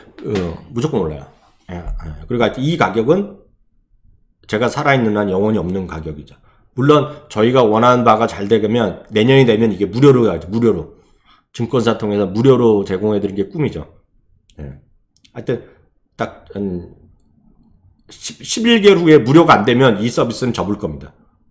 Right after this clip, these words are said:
예. 십일 개월 후에 무료가 목표예요. 저는 진짜 십일 개월 후에 무료. 예.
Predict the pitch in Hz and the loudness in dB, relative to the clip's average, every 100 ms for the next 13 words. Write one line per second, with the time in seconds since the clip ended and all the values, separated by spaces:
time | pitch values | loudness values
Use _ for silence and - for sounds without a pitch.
0 | _ 73 69 _ - 170 165 147 127 127 | _ -20 -20 _ -10 -6 0 2 2 0
1 | 95 127 147 135 101 - 87 71 - 71 | 0 2 4 2 -2 -6 -12 -12 -14 -14
2 | - - - 85 - _ _ - 156 139 | -18 -20 -20 -20 -20 _ _ -10 -6 -4
3 | 123 101 110 110 92 92 85 - _ _ | -2 -2 -4 -6 -8 -10 -10 -10 _ _
4 | _ _ _ _ _ _ _ _ 69 | _ _ _ _ _ _ _ _ -20